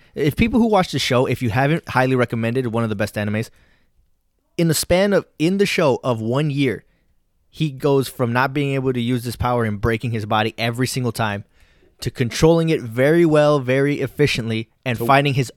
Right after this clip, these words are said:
Speaker 1: own style. 'Cause,
Speaker 2: Yep.
Speaker 1: Brandon, when he gets this power, who does he try to fight like, obviously?
Speaker 2: Obviously, like, All Might, and All Might's mostly about punches.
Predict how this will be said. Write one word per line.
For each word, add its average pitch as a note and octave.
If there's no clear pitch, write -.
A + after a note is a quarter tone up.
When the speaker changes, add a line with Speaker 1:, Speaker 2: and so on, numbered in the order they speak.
Speaker 1:
own C3+
style. G2+
'Cause, A2+
Speaker 2:
Yep. B2
Speaker 1:
Brandon, C#3+
when C#3+
he F#3
gets F3+
this C3+
power, F#2+
who G#3
does F#3+
he F3
try D3
to B2+
fight A#2+
like, F2
obviously? F#2+
Speaker 2:
Obviously, G#2+
like, A#2
All G#2+
Might, A#2
and G#2+
All A2
Might's A2
mostly A2+
about F#2+
punches. A#2+